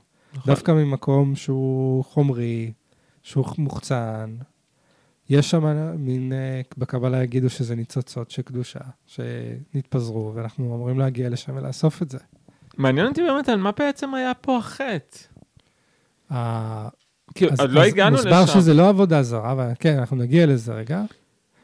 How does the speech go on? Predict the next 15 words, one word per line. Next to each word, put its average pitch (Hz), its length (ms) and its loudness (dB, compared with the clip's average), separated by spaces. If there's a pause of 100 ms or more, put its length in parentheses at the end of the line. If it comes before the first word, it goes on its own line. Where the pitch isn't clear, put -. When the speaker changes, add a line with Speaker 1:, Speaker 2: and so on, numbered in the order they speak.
(140)
Speaker 2:
בוא 143 80 4
נמשיך 147 300 4
עוד 143 140 2
קצת - 200 -4
את - 80 -12
הפסוקים 113 460 -12
האלה. 120 120 -6
Speaker 1:
תמשיך, 147 340 -6
אני 131 160 -2
במתח. 131 640 -8
Speaker 2:
"ויקח 135 440 4
מידם 135 440 6
ויצר 156 380 2
אותו 156 300 4
בחרת, 131 560 0